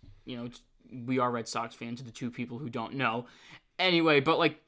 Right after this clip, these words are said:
but that's beside the point. Yeah, I think that's a good move that, um, the Angels have made. Um, I think, like, you know, to get another outfielder, to get another bat who could, who does sort of work well again in that second half of the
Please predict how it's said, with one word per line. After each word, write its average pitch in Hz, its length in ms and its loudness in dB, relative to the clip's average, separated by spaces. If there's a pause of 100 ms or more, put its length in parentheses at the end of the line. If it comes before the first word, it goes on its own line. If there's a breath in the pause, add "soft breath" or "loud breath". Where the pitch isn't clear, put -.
(140)
but 160 100 -6
that's 180 220 6
beside 156 340 2
the 135 60 -4
point. 131 360 -2
Yeah, 175 160 4
I 139 80 8
think 190 160 -4
that's 233 160 -4
a 170 40 -2
good 156 200 2
move 143 460 0
that, 131 340 4
um, 127 300 0
the 123 160 -4
Angels 139 360 -4
have 131 140 -2
made. 127 560 0
Um, 120 520 -2 (440 soft breath)
I 135 120 -4
think, 131 520 -4 (240)
like, 127 240 -4
you 127 60 0
know, 123 160 -2
to 117 80 -6
get 127 160 2
another 135 340 0
outfielder, 123 540 2
to 117 80 -6
get 135 160 0
another 143 220 -2
bat 127 440 2
who 165 180 -6
could, 196 460 0 (120)
who 175 140 -6
does 196 300 0
sort 190 220 -2
of 120 100 -4
work 147 260 4
well 131 300 4
again 127 300 -2
in 120 80 -4
that 117 180 -2
second 123 380 -2
half 117 180 2
of - 60 -20
the 120 60 -8